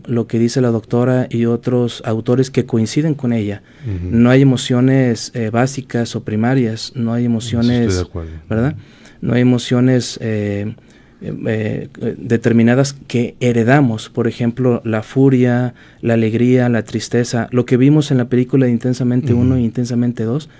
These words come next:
Speaker 1: Es una película muy romántica que trata de, de explicarnos cómo funciona el aparato emocional del, del ser humano, pero con todos los millones que le han invertido, que le ha invertido Disney a ese tipo de películas,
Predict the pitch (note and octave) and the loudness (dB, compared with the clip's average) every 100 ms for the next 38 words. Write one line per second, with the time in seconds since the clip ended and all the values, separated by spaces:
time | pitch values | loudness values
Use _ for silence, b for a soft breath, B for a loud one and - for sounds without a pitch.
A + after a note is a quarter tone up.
0 | B B B B - F#3+ D#3 D3 D3 F3 | B B B B 4 4 6 2 4 2
1 | D#3 D3+ D3 C3 C3 C#3 C#3+ D#3+ E3+ - | 4 4 4 4 2 0 -4 -4 -6 -6
2 | B2 B2+ C3 C#3+ C#3 A#2 G#2+ G2+ G#2 B | -2 0 0 2 2 2 0 -4 -6 B
3 | B B B - A#2+ - B2 C3+ D3 C#3 | B B B -2 -2 0 -2 2 4 2
4 | B2 - B2+ B2+ B2+ B2 C3+ B2+ A#2 A#2 | -2 -2 -2 -2 -4 0 2 2 0 -4
5 | A#2+ C3 A#2+ A2+ A#2 A2 B2+ B2 A2 G#2 | 0 0 0 -2 -2 0 0 0 -2 -4
6 | G#2 A2 B2 A#2+ A#2 A2+ G#2+ - B B | -6 -6 -4 0 0 0 -4 -8 B B
7 | B _ B2+ B2 A#2 A2 A2 G#2+ - _ | B _ 0 2 4 2 0 -2 -10 _
8 | _ _ - _ _ - - - C3+ B2+ | _ _ -20 _ _ -20 -18 -4 2 4
9 | C#3+ D3+ D3 C3+ C#3 C#3+ C#3 B2+ A2+ A#2 | 8 8 8 6 6 4 2 -2 0 2
10 | B2+ B2 A#2 A#2+ A#2+ A#2+ A#2 A#2 A2 G#2+ | 2 0 0 0 2 2 0 -2 -4 -2
11 | A#2 A#2 G#2+ - A#2 A2+ A2 G2+ G#2+ A#2+ | -2 -2 -4 -2 -2 0 -2 -2 0 0
12 | A#2 G#2+ A2 G#2+ A2+ A2+ G#2+ A#2 A2+ G#2+ | 0 -2 -4 -4 -4 -6 -8 -6 -4 -4
13 | - G#2 - A#2 C#3 | -6 -8 -6 -6 -6